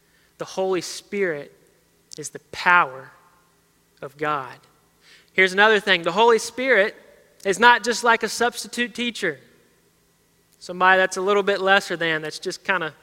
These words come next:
stepping in for a time. No, the Holy Spirit is the fullness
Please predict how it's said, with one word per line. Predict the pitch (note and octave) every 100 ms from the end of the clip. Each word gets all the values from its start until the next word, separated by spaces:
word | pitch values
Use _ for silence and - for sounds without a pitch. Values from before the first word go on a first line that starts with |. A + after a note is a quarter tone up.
| _ _ _ _ _ _ _ _ -
stepping | - B3 A#3 A3
in | G3 F#3 F3
for | F#3 D#3+
a |
time. | D#3 F#3 F3 D#3 D3 _ -
No, | F#3+ E3
the | E3
Holy | D#3+ G3 F#3
Spirit | D#3+ - - A3 E3+ D3
is | F3 D3+
the | D#3
fullness | - - G3+ G#3 F#3+ C#3 C3 - -